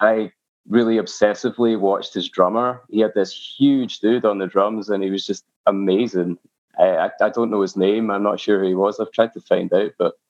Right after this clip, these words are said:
I'm not sure who, who he had playing. But the guy was incredible. And I just found Kenny G to be <laughs> incredibly boring and,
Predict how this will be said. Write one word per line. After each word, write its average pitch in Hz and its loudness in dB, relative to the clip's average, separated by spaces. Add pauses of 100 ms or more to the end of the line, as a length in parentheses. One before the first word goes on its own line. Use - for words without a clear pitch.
(460)
I'm 101 -10
not 104 -6
sure 98 2
who, 95 0
who 95 -4
he 98 2
had 92 -4
playing. 95 0
But - -2 (220)
the 107 6
guy 139 2
was 131 -4
incredible. 92 0 (600)
And 98 0
I 95 2
just - -6
found 107 0
Kenny 92 0
G 92 0
to - -4
be 95 0
<laughs> - -
incredibly 98 0
boring 101 0
and, 98 -2